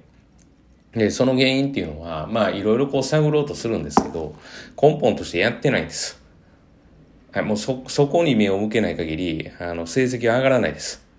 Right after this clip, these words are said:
だから、まあ、例えば、まあ、なんでしょうね。だから、やる気をどうやって増すかを考えた方が、まあ、実際は早いんじゃないかなっていうふうには思っていますし、まあ、実際早いです。まあ、環境を変えるなりとか、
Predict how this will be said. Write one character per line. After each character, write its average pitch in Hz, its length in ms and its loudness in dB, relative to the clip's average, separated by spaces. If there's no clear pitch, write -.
だ 117 100 0
か 117 40 4
ら、 113 500 6
ま 110 300 2
あ、 104 140 -4
例 120 100 4
え 110 40 2
ば、 110 420 0
ま 113 140 0
あ、 113 40 4
な 139 100 4
ん - 20 4
で 127 60 0
し 117 40 2
ょ 110 40 2
う - 20 2
ね。 113 100 2
だ - 80 2
か 135 60 2
ら、 127 60 4
や 160 180 4
る 170 180 2
気 170 160 -2
を 160 120 2
ど 160 140 2
う 160 40 2
や 160 60 2
っ 160 60 -6
て 160 100 0
増 156 120 4
す 151 140 -2
か 104 120 2
を 85 60 0
考 104 120 -4
え 87 80 -2
た 80 120 -8
方 80 180 -8
が、 85 260 -4
ま 110 140 -6
あ、 104 40 -4
実 107 180 0
際 120 160 0
は 117 120 2
早 113 240 0
い 85 60 -4
ん - 20 -6
じ 78 60 -4
ゃ 76 60 -2
な 78 100 -2
い 76 60 -6
か 78 100 -8
な 78 140 -8
っ 76 40 -10
て 78 140 -12
い 80 40 -6
う 82 40 -8
ふ 85 80 -12
う - 20 -10
に 78 120 -8
は 78 160 -8
思 87 180 -8
っ 78 40 -18
て 82 120 -12
い 82 60 -8
ま 80 100 -10
す - 80 -10
し、 - 400 -4
ま 85 300 -4
あ、 - 40 -
実 98 100 -8
際 92 140 -10
早 95 140 -4
い 80 60 -2
で 90 80 -6
す。 - 180 -12
ま 107 60 -6
あ、 - 20 -16
環 104 260 -4
境 107 120 -2
を - 100 -6
変 98 140 -2
え 92 40 -2
る 95 120 -4
な 78 80 -4
り 73 100 -8
と - 100 -18
か、 80 360 -8